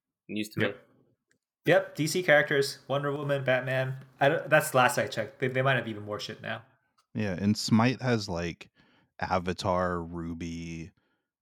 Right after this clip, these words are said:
Speaker 3: uh, whatever else, random skins for their, their
Speaker 1: Okay.
Speaker 3: gods and stuff that they have in that game.
Speaker 1: Okay, but I'm gonna reuse what I said to Wax, 'cause I know for sure Smite is a good game, but then you're playing Smite, so, you know, is it worth it just to play Avatar?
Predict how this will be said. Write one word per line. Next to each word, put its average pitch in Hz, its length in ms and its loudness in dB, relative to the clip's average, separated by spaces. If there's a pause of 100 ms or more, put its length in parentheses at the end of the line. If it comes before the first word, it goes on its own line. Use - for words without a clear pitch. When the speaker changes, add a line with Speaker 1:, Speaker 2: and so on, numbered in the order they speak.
(140)
Speaker 3:
uh, 82 280 -4
whatever 82 680 -6
else, 76 460 -8 (520)
random 85 560 -6
skins 82 600 -8
for 78 180 -12
their, 82 480 -10 (380)
their 92 260 -6
Speaker 1:
Okay. 104 100 -4
Speaker 3:
gods 82 400 -6
and 87 160 -4
stuff - 260 -8
that - 140 -12
they - 100 -14
have - 200 -12
in 85 80 -10
that 87 160 -10
game. - 180 -12
Speaker 1:
Okay, 104 220 2
but 92 240 -4
I'm 104 100 2
gonna 110 140 6
reuse 101 340 2
what 92 120 0
I 90 40 -2
said 95 280 -6
to 90 260 -4 (500)
Wax, - 440 2
'cause - 100 -6
I 92 100 2
know 92 200 4
for - 180 -10
sure 123 320 4
Smite 92 300 0
is 90 80 -6
a 95 80 -6
good 87 260 -8
game, 92 220 -2 (480)
but 107 120 2
then 104 140 8
you're 87 80 6
playing 87 240 0
Smite, 85 400 0
so, 82 400 -4 (180)
you - 80 -12
know, - 60 -8
is 104 140 -4
it 107 80 0
worth 101 280 0
it 110 200 -2
just 101 180 -6
to - 60 -20
play 95 160 2
Avatar? 95 480 -2